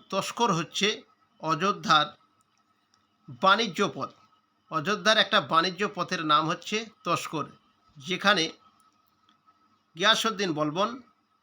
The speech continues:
এই জায়গার এই বাণিজ্য পথটা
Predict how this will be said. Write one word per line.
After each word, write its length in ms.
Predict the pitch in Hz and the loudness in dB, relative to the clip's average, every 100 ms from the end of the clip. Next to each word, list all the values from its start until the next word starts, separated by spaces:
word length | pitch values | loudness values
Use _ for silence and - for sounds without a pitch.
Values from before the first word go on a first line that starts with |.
| _ _ _ _ - | _ _ _ _ -4
এই 260 | 190 208 | -2 0
জায়গার 480 | 165 160 156 185 196 - _ _ _ - | 2 2 4 4 4 0 _ _ _ -8
এই 160 | 165 | -6
বাণিজ্য 420 | 151 170 208 214 214 | 2 2 2 -4 -6
পথটা 500 | 170 - 175 190 | -8 0 2 2